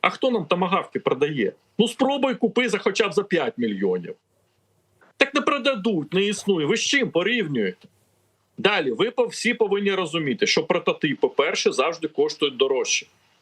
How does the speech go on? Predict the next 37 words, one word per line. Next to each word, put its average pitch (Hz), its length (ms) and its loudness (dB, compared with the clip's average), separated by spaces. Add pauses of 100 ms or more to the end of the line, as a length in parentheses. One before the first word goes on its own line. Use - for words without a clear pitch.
(680)
Ну, 196 180 2
тому 190 260 0
що 190 140 0
ще 196 160 0
серії 156 500 0
немає, 131 460 0 (200)
тільки 208 240 2
обкатка - 600 -2
йде. 104 420 0 (360)
Мали 190 300 2
створити 165 580 0
ракету, 151 640 0
наприклад, 123 600 -2
так, 175 260 0 (360)
потрібно 202 460 2
ще 196 180 0
провести 170 580 0
її 156 180 -2
там 135 200 0
через 190 320 0
випробування, 139 920 0
через 143 280 0
багато 151 360 0
чого 156 220 0
іншого. 120 380 0
Далі 214 280 0
ви 117 80 -2
повинні 113 340 0
розуміти, 180 580 -2
грошей 262 360 2
у 247 80 0
нас 143 220 -2
ніхто 117 260 0
не 117 80 -4
дає 220 360 0
на 95 120 -12
це. - 200 -6